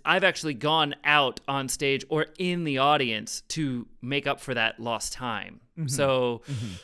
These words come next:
Speaker 1: uh, when we had to do a stop down for a technology issue, I went in the house, I took selfies with people, and kinda just kept the flow going. And it worked out great. It was actually a lot of fun, and it was
Speaker 2: Oh, that
Speaker 1: really
Speaker 2: is fun.
Speaker 1: spontaneous.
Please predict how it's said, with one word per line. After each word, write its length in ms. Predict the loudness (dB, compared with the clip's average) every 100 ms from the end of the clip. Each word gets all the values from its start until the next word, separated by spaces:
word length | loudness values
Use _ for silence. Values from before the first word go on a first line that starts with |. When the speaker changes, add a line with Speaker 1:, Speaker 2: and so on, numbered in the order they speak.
| _
Speaker 1:
uh, 640 | -2 2 4 4 4 2 -2 -6
when 200 | -8 -4
we 100 | 0
had 120 | 2 0
to 80 | -2
do 120 | 0
a 40 |
stop 360 | 0 2 0 2
down 260 | -2 -2
for 140 | -2 -6
a 40 |
technology 540 | -6 -8 -4 -4 -2 -4
issue, 220 | -2 0
I 80 | 0
went 240 | 0 -2
in 60 | -4
the 60 |
house, 380 | 2 6 6 4
I 60 | -2
took 180 | -6 -6
selfies 480 | 2 2 2 -4 -4
with 180 | -6
people, 600 | -4 -4 -2 -2 -2 -2 -6 -18 -6
and 160 | -4 -4
kinda 260 | -2 -2
just 200 | -2 -4
kept 260 | -2 -4 -4
the 80 | -8
flow 220 | -2 -2
going. 160 | -2 -2
And 100 | -2
it 80 |
worked 260 | -2 -2 -4
out 160 | -6 -6
great. 300 | -4 -4 -2
It 40 |
was 120 | -4
actually 260 | -4 -2 -2
a 80 | 0
lot 180 | 0
of 80 | 0
fun, 280 | 0 0 0
and 100 | -2
it 80 | -4
was 160 | -6
Speaker 2:
Oh, 60 | -2
that 220 | 0 2
Speaker 1:
really 100 | 2
Speaker 2:
is 120 | 2 0
fun. 220 | -2 -2
Speaker 1:
spontaneous. 580 | -4 -6 -6 -8 -10